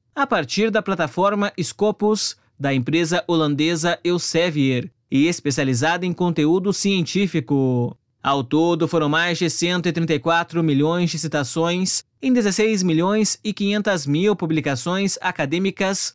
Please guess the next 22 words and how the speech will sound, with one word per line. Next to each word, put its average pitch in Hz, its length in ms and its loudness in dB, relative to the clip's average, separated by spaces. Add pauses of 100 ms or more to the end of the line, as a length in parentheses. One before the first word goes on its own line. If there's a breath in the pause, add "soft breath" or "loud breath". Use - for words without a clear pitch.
(160)
de 143 140 2
sessenta 156 320 0
e - 20 4
oito 160 240 2
mil 165 240 2
quatrocentos 160 640 -2
e 147 60 2
dois 160 360 2
pesquisadores. 147 1400 0 (240)
Nesta 156 460 0
edição, 147 600 0 (200)
o 285 60 0
ranking 226 400 2
avaliou 175 480 0
duas 165 320 0
mil 185 220 0
seiscentas 196 800 -2
e 214 160 -2
setenta 185 640 0
e 147 40 2
três 170 460 -2
instituições 156 1000 -2